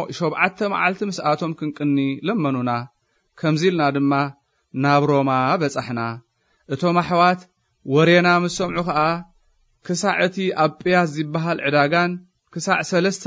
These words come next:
መሓድር እትበሃል ቦታን መጺኦም ተቐበሉና። ጳውሎስ ከኣ ምስ ረኣዮም ንኣምላኽ ኣመስገነ፣ ኣዝዩ እውን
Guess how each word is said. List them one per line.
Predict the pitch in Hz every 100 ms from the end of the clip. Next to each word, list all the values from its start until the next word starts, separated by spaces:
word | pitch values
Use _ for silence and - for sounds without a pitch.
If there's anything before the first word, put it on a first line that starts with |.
| 175
መሓድር | 156 160 156 180
እትበሃል | 170 160 147 147 147
ቦታን | 147 143 151 139
መጺኦም | 135 - - 311
ተቐበሉና። | 302 277 175 143 123 110 - _ _ _ _ _ _
ጳውሎስ | - 123 139 151 151 -
ከኣ | 147 147
ምስ | 151
ረኣዮም | 165 143 151 151 147
ንኣምላኽ | 143 147 170 165
ኣመስገነ፣ | 135 135 135 135 131 127 120 _ _ -
ኣዝዩ | 139 135 123 196
እውን | 180 170